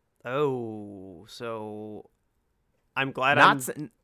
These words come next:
Speaker 2: not
Speaker 1: I'm s-,
Speaker 2: saying
Speaker 1: I'm
Speaker 2: that
Speaker 1: glad
Speaker 2: their
Speaker 1: I'm still
Speaker 2: theaters
Speaker 1: giving
Speaker 2: are
Speaker 1: them money.
Speaker 2: closed.
Speaker 1: <laughs>
Speaker 2: Well, I was gonna say, not saying that they're closed, but that their program, if you're not comfortable going back to utilize it, they'll still hold it, but without charging you.
Speaker 1: Yeah,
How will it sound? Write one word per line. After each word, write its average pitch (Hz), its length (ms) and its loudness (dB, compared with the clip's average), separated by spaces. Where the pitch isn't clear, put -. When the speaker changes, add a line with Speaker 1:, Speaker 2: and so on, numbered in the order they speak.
Speaker 2:
not 147 200 2
Speaker 1:
I'm 165 60 6
s-, 160 60 0
Speaker 2:
saying 175 160 0
Speaker 1:
I'm 170 100 6
Speaker 2:
that 175 60 4
Speaker 1:
glad 165 120 10
Speaker 2:
their 165 60 10
Speaker 1:
I'm 165 60 2
still 151 140 4
Speaker 2:
theaters 156 140 4
Speaker 1:
giving 160 80 4
Speaker 2:
are 165 80 4
Speaker 1:
them 165 40 0
money. 151 300 0
Speaker 2:
closed. - 180 -8
Speaker 1:
<laughs> 208 120 -4
Speaker 2:
Well, 214 180 -6
I 131 40 4
was 147 120 6
gonna 147 80 2
say, 131 220 0
not 127 380 4
saying 165 360 -2
that 147 160 -4
they're 117 220 -2
closed, 104 880 0
but 113 560 2
that 110 380 -2
their 107 160 -2
program, 147 680 0
if 117 200 -6
you're 117 160 -2
not 117 320 -2
comfortable 117 440 -6
going 110 300 -4
back 107 240 -4
to 98 120 -10
utilize 104 500 -2
it, 95 140 -10
they'll 101 140 -2
still 110 480 -2
hold 110 440 -4
it, 95 140 -8
but - 160 -10
without 92 340 -6
charging 78 380 -10
you. 58 200 -20
Speaker 1:
Yeah, 127 380 4